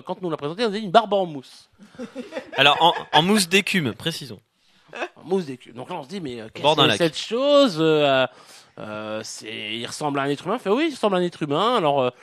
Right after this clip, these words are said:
Speaker 1: on, là, euh, le meneur, donc Aloïs, nous dit, bon,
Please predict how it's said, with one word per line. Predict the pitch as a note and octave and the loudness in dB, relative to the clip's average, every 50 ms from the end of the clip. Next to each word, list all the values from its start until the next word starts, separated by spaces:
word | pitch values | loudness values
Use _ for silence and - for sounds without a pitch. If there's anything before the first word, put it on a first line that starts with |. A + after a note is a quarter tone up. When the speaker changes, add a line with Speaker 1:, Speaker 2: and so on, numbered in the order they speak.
| - - - - _ | -20 -20 -20 -12 _
Speaker 1:
on, | - C#3+ D#3+ E3 E3+ E3+ E3 E3 E3 D#3+ - | -2 0 2 2 2 2 2 0 0 -2 -2
là, | D3+ E3 F#3+ G#3 A3+ A#3 A3+ G3+ | 2 4 6 8 8 8 8 8
euh, | E3+ D#3 D#3 D3 C#3+ | 8 8 6 6 6
le | C#3+ C#3+ D3 D#3+ | 6 4 4 4
meneur, | E3+ F#3 F3+ D#3+ D#3+ F3 E3+ D#3 | 4 2 2 2 2 2 2 2
donc | D3 C#3 - | 0 0 0
Aloïs, | D3+ C#3 F3 A#3+ C#4 - - | 0 0 0 0 0 -2 -4
nous | E3 | -6
dit, | E3+ A3 B3+ | -4 -4 -4
bon, | F#3+ D#3 | -4 -4